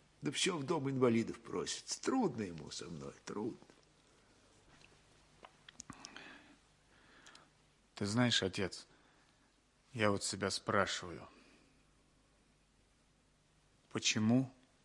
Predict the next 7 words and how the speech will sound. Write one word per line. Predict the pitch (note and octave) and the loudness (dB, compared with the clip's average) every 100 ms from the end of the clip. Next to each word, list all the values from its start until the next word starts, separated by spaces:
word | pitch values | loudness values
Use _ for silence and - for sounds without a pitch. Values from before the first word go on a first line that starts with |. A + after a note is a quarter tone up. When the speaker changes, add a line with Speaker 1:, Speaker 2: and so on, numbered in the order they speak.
| _ _ | _ _
Speaker 2:
я | G#2 G2+ | 0 2
здесь? | F#2+ G2 F#2 - - _ _ _ _ _ _ _ - - - - _ _ _ _ _ _ _ _ _ _ _ | 2 0 -6 -6 -10 _ _ _ _ _ _ _ -20 -20 -20 -20 _ _ _ _ _ _ _ _ _ _ _
Ну, | - C#3 - - - _ _ _ - | -2 -2 -2 -6 -20 _ _ _ 0
ладно, | A#2 A2 G2 | 6 8 6
стал | F#2 - A#2+ | 0 2 2
бы | A2 G2+ | 2 -2
я | G2+ F#2+ | -4 -6